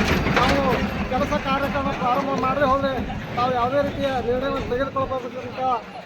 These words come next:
ಮಾತನ್ನು ಹೇಳಿದ್ದಕ್ಕಾಗಿ ಅವರ ಒಂದು ಮಾತಿಗೆ ನಾವು ಬೆಲೆ ಕೊಟ್ಟು ಇವತ್ತು ಹೋರಾಟಗಾರರೆಲ್ಲ ನಿರ್ಣಯಿಸಿ ನಾವು ಹೋರಾಟವನ್ನು ಹಿಂಸರಿಸಿದ್ದೇವೆ. ಒಂದು ವೇಳೆ ಈ ಭಾಗ ಹಗಲು ರಾತ್ರಿ ಅಂದರೆ ವಾಹನಗಳ ಸಂಚಾರ ಆಗ್ತದೆ. ಯಾಕಂದರೆ ಇಲ್ಲಿ ಒಂದು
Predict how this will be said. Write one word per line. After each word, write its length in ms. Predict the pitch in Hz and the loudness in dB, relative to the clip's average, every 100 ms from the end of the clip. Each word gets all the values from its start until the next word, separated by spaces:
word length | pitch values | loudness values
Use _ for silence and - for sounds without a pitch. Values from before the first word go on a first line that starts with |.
| - | -6
ಮಾತನ್ನು 320 | 427 - 285 | -4 -2 0
ಹೇಳಿದ್ದಕ್ಕಾಗಿ 580 | 254 262 269 220 254 262 277 - - - - | 0 0 0 -2 -2 -2 -6 -8 -16 -14 -4
ಅವರ 180 | 233 285 | -2 0
ಒಂದು 300 | 277 269 254 | 0 0 0
ಮಾತಿಗೆ 340 | 254 254 262 | -2 -2 -2
ನಾವು 140 | 262 | -2
ಬೆಲೆ 200 | 226 240 | -2 -2
ಕೊಟ್ಟು 240 | 247 254 262 | -2 -2 0
ಇವತ್ತು 200 | 247 196 | -2 -2
ಹೋರಾಟಗಾರರೆಲ್ಲ 720 | 220 254 262 254 247 247 240 | -2 -2 -2 -4 -4 -4 -2
ನಿರ್ಣಯಿಸಿ 540 | 233 226 262 262 247 190 - - - - 226 | 0 2 2 0 -4 -8 -10 -16 -16 -12 -2
ನಾವು 180 | 247 | 0
ಹೋರಾಟವನ್ನು 600 | 220 240 262 285 269 269 254 - - - - 247 247 | 2 0 -2 -4 -4 -2 -2 -4 -12 -14 -8 -6 -6
ಹಿಂಸರಿಸಿದ್ದೇವೆ. 720 | 269 - 262 262 240 247 269 294 - - - - 269 | -4 -2 0 0 0 2 2 -2 -6 -10 -8 -2 0
ಒಂದು 160 | 302 | 2
ವೇಳೆ 200 | 302 269 - - - - - - - - - | 2 2 -2 -6 -10 -10 -10 -12 -10 -10 -8
ಈ 140 | 247 | -6
ಭಾಗ 240 | 202 - 294 294 220 - - - - - | -2 0 0 0 -2 -8 -16 -16 -16 -8
ಹಗಲು 260 | 220 285 302 | -2 0 2
ರಾತ್ರಿ 340 | 285 285 269 | 0 -2 -4
ಅಂದರೆ 260 | 285 285 285 | -4 -2 0
ವಾಹನಗಳ 440 | 254 247 285 277 277 | 0 0 0 -2 -2
ಸಂಚಾರ 300 | 240 247 277 | -2 -2 -2
ಆಗ್ತದೆ. 400 | 277 262 262 240 | -4 -4 -2 0
ಯಾಕಂದರೆ 400 | 233 262 269 269 | 0 -2 -4 -4
ಇಲ್ಲಿ 220 | 269 277 269 208 - - - - - | -4 -2 -4 -6 -8 -10 -10 -10 -4
ಒಂದು 180 | 240 262 | -2 2